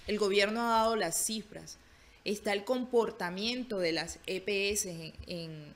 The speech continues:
en el manejo de los recursos públicos de la salud, está la insatisfacción del ciudadano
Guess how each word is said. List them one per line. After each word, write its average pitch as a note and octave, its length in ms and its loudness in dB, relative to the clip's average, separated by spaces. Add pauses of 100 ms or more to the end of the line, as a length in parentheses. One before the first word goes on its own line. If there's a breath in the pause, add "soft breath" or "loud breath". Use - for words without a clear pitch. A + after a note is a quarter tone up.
en G#3+ 180 0
el G#3 120 0
manejo G#3 420 2
de F#3 120 2
los E3 120 0
recursos G3 460 -6
públicos A3 500 -4
de F3 100 -2
la D#3+ 120 -4
salud, F3 340 -4 (280 loud breath)
está G#3+ 340 2
la A3+ 80 2
insatisfacción A#3+ 1300 0
del A3+ 160 2
ciudadano F#3+ 800 -2